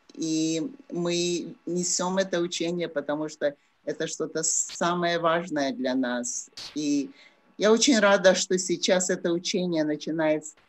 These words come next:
распространяться, а, на Кавказ и в Россию, потому что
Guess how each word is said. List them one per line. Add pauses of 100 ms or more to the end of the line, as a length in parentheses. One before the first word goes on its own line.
(140)
распространяться, (320)
а, (280)
на
Кавказ (180)
и
в
Россию, (440)
потому
что